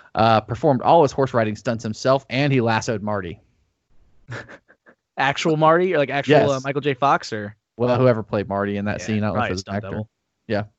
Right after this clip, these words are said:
Speaker 1: All right. So according to Billy Gibbons of Z Z Top, who is the band in this movie.
Speaker 2: Yes, that's the best fact.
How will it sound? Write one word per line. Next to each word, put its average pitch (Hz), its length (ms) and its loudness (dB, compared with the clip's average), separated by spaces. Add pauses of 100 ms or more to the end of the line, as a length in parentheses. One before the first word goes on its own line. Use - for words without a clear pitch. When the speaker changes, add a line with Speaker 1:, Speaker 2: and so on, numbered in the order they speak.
(680)
Speaker 1:
All 151 80 4
right. 104 200 -2
So 135 140 -2
according 214 320 -2
to 170 40 0
Billy 151 260 0
Gibbons 127 340 2
of 107 100 -8
Z 123 120 -2
Z 113 140 -6
Top, 123 380 0
who 120 160 0
is 113 120 -2
the 110 80 -8
band 107 360 -2
in 95 80 -6
this 95 160 -10
movie. 95 320 -2
Speaker 2:
Yes, 156 500 0
that's 170 240 0
the 165 120 2
best 156 320 0
fact. 101 460 -8